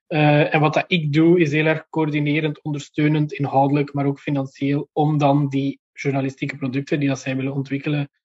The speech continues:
werkelijk daar in de wereld te krijgen en te zetten.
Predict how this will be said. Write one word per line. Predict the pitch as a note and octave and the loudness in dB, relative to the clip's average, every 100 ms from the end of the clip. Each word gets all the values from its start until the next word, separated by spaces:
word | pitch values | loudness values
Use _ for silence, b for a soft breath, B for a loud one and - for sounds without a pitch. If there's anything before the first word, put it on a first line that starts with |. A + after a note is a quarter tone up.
| _ _ | _ _
werkelijk | - C3 C3+ C#3+ C3+ - _ _ | -4 -2 0 -2 -2 -6 _ _
daar | B2 A#2 - _ _ _ _ - | -6 -6 -8 _ _ _ _ -8
in | C3+ | -6
de | A#2 | -6
wereld | A2+ A#2+ B2+ | -8 -8 -8
te | C3 | -10
krijgen | A#2+ A#2 B2 B2+ | -8 -6 -6 -6
en | B2+ | -8
te | B2+ | -10
zetten. | A#2+ A#2 | -10 -14